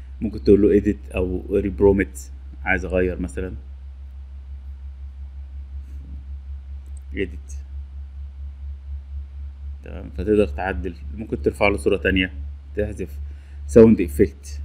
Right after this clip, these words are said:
عايز اعمل ليب سينك، اكسباند كانفا،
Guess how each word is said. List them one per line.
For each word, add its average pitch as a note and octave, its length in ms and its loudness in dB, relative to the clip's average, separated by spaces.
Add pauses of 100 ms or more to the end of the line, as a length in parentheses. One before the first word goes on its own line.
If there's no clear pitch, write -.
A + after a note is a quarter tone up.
عايز A2 260 6
اعمل G#2 480 4
ليب F#2+ 800 -2
سينك، - 420 -4 (1300)
اكسباند G#2 420 4
كانفا، - 400 -4